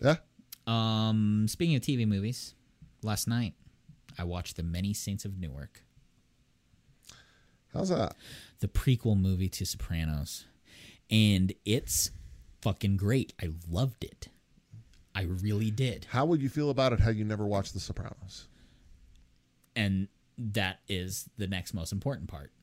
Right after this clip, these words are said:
Speaker 2: Wouldn't have given two shits, wouldn't have understood the significance of anything in that fucking movie. This movie might be, it is a prequel. You cannot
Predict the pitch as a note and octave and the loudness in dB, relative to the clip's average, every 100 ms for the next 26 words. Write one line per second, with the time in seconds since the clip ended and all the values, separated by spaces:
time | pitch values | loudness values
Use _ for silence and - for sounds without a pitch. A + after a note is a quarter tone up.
0 | - - D#2 F#2+ A2+ A2+ A#2+ A#2+ B2+ A#2 | -20 -14 -2 0 4 4 6 4 4 4
1 | - - A#2 A2+ A#2+ B2 A#2 A2+ - A#2+ | 2 0 2 2 4 2 0 -2 -2 -2
2 | B2 - A#2 B2 B2 B2 G#2 F2+ D2 C2 | -4 -4 -4 0 0 -2 -6 -6 -10 -8
3 | - - - G2 F#2 - A2+ A2+ A2+ A2 | -8 -10 -4 -4 -4 -4 0 2 2 2
4 | A2+ G#2+ G#2+ G#2 - _ - - G#2+ G#2 | 0 2 2 -2 -8 _ -10 -4 -2 0
5 | F2+ E2 C#2+ C2+ - - - - - - | 0 -2 -6 -12 -16 -18 -20 -20 -20 -8
6 | G#2 A#2 C3 B2+ C3 A#2+ A#2+ A#2 A#2 A2 | 0 2 4 6 6 8 6 4 2 -2
7 | G#2+ B2+ B2 C3 B2+ B2 - B2 C#3+ D#3 | -2 -2 2 4 4 0 0 2 2 2
8 | E3+ F3+ G2+ C#2 - _ _ _ _ _ | 0 -2 -4 -6 -10 _ _ _ _ _
9 | _ _ _ - G2+ A#2 B2+ - C#3 B2+ | _ _ _ -10 -2 4 6 6 6 6
10 | B2+ C3+ C#3 B2+ B2 A2+ | 6 8 6 6 4 0